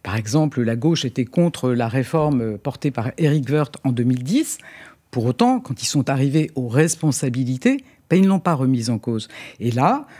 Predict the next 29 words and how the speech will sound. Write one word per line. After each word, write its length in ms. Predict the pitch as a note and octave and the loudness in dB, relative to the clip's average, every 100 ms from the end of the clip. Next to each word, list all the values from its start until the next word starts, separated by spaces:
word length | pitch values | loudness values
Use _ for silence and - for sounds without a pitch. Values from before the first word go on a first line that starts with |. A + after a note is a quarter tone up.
| - _ | -20 _
on 160 | C3+ C#3 | 2 2
a 220 | C#3 - - | 2 -4 -4
des 280 | A2+ F3 D#3+ | 0 0 0
oppositions 720 | - C3 B2 A2 - D4 C#4 | -2 -6 -6 -4 0 0 -2
qui 140 | - - | -8 -4
sont 300 | - C#3+ A2+ - | 0 0 -2 -4
par 140 | A#2+ | -2
ailleurs 360 | C3+ D3 D3+ A#2+ - - - _ - | 0 0 0 -2 -10 -20 -20 _ -10
on 40 | G2+ | -6
va 40 | |
espérer, 480 | A#2 - C3 D#3 - | -6 -2 0 0 0
irréconciliables 1080 | D#3 C3 B2+ - B2 - C3+ D#3 D#3 C3+ G#2 _ | -2 0 0 -2 -4 -2 2 2 2 -2 -6 _
entre, 320 | C3+ B2+ - C#3+ | -4 -4 0 0
euh, 340 | C#3 A2+ G2 - - - - | 0 -2 -6 -12 -20 -20 -10
euh, 180 | F#2+ G#2 | -6 -2
la 120 | G#2+ | -2
gauche 520 | A#2 D#3 F3 D3+ - - - | 0 2 2 -2 -6 -6 -2
et 140 | D3 | 0
le 100 | C3 | 2
Rassemblement 640 | B2+ A#2+ D3+ C3+ C3 C3+ | 0 0 2 2 4 4
national, 480 | B2+ A#2+ - F3+ C#4+ | 4 2 2 4 4
mais 140 | G#3 F#3 | 4 2
qui 160 | G3+ | 0
sont 280 | - A#3+ B3 - - - | 2 2 0 -4 -20 0
contre 340 | A3 G#3+ - | 2 2 0
la 120 | C#3 B2+ | -2 0
réforme 340 | C3 C3+ B2+ | -2 0 0
des 140 | B2 | 0
retraites. 400 | A2 A#2 - B3 | -2 -2 0 -2